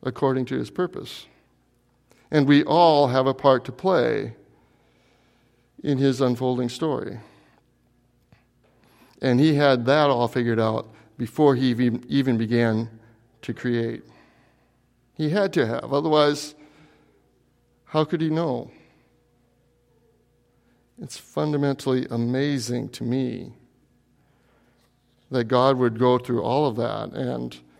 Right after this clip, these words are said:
ultimately, as I've often said in many cases, if,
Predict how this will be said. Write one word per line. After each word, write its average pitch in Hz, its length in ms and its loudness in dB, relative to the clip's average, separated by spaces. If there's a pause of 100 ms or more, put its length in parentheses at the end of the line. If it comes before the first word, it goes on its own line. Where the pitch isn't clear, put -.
(240)
ultimately, 131 560 2
as 123 140 0
I've 117 160 2
often 135 280 2
said 117 240 0
in 110 120 0
many 131 200 2
cases, 120 460 -4
if, 113 320 -8